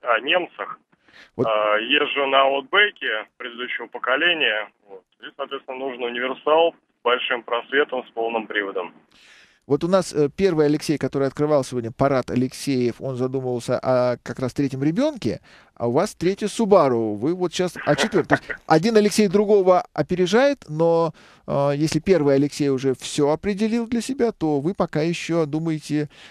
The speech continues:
Speaker 2: э, о лёгкой супружеской измене. От японки к немке. Это тоже правильно. А из немцев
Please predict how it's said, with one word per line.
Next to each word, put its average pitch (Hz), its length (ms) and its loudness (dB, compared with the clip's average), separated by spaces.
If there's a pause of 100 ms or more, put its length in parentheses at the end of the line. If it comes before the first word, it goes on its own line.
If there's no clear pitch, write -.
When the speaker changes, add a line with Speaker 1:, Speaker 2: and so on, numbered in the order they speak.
(160)
Speaker 2:
э, - 80 -20
о 110 400 0
лёгкой 156 340 -2
супружеской 156 540 -4
измене. 113 540 -6 (120)
От - 200 -12
японки 175 1000 0
к - 120 -8
немке. 117 400 -2 (240)
Это 269 340 0 (220)
тоже 214 240 -2
правильно. 120 340 0 (240)
А 139 100 4
из 202 140 2
немцев 247 380 2